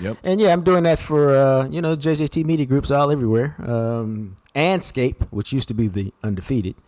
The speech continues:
Speaker 2: uh, they wanted me to cover that and make sure the impossible doesn't happen. And, uh, and so I'm going out to, uh, N C double A tournament games today.
Speaker 1: Okay. Yeah, so the, the teams that are in Fort Worth for this first round: Baylor and Norfolk State, then the eight nine North Carolina Marquette.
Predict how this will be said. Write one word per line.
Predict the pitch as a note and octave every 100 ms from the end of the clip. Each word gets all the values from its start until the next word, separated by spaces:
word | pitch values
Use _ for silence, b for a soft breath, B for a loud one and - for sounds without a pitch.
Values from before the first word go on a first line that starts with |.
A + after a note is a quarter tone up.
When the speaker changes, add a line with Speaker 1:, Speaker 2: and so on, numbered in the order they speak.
| b b b b
Speaker 2:
uh, | A#2+ B2 B2 A#2+
they | A#2 G#2+ C#3
wanted | C#3 D3 C#3+
me | C#3
to | C3+
cover | - D3+ C#3+
that | C3+ D3+ - - _ _ _
and | G#2+ A2+
make | C#3
sure | - D3
the | C3 B2+
impossible | A#2+ C#3 C3+ - C3
doesn't | B2 C3+ A#2
happen. | B2+ C3 C3 E3 - b b b b b -
And, | B2+ B2+ B2 B2 A2+
uh, | B2 A#2+ A#2+ B2
and | B2+
so | C3 F3 F3
I'm | G3+
going | G#3 G#3+ G#3
out | G#3+ G#3
to, | G3+ G3+
uh, |
N | G3 G#3
C | G#3+
double | G#3 G#3
A | G#3+
tournament | A3 F#4 G4
games | - A2 -
today. | G2 F2 - -
Speaker 1:
Okay. | F4+ D4+ D#4
Yeah, | C4+ G#3+ F#3+
so | -
the, | E3 D#3 D3
the | C3+
teams | - G3+ B3
that | A#3+
are | G#3+
in | F#3
Fort | D3+ F#3 E3+
Worth | D#3 D#3 -
for |
this | A#2+ A#2
first | - C3 -
round: | A2+ G#2
Baylor | F2+ D3 D#3+
and | C#3+
Norfolk | C#3 C3 B2+ -
State, | A2+ G#2 G2+ - b b b b -
then | C3
the | A#2+
eight | A2 D#3
nine | D3+ C#3+ C3+
North | A#2+ B2+ B2+
Carolina | B2+ A#2+ A#2+ A#2
Marquette. | A2 F#2+ - D3+ B2 G2+